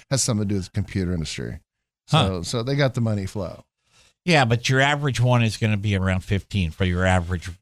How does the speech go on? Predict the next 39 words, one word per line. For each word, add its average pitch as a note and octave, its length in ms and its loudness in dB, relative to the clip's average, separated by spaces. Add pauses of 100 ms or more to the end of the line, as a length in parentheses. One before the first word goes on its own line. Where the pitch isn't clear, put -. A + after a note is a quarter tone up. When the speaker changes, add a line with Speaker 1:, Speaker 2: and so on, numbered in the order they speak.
(160)
Speaker 2:
residential F2 640 0
area. D2+ 240 -4
Speaker 1:
Uh, A3+ 560 2
I D#3+ 60 4
wouldn't A#3 180 6
say B3+ 120 6
my A3+ 160 8
average. C3+ 760 2 (160)
Um, B2 460 2
I've C#3+ 100 0
done F3+ 240 0
some B2 420 -2
really C#3+ 300 2
nice B2+ 400 2
ones. G#2 160 0
I'd C3 140 -2
say F#3+ 100 0
my A#2 160 2
average B2 360 0
is F#2+ 140 -6
probably A2+ 400 -2
closer G#2 480 -2
in G2 140 0
the F2 100 -2
thirty G#2+ 420 0
range. D#2 640 -6 (140)
Speaker 2:
Oh, C3+ 100 0
yeah. C#3 240 0 (180)
Speaker 1:
Yeah. F#2+ 540 -4
I - 40 -4
mean, A#2+ 160 0
I A#2 100 0
can D#3+ 320 -2
do B2+ 120 -2
some A#2 160 -4
fifteens G2 1000 -4 (300)
if G2+ 80 -4
it's - 180 -6
simple, G2 800 -6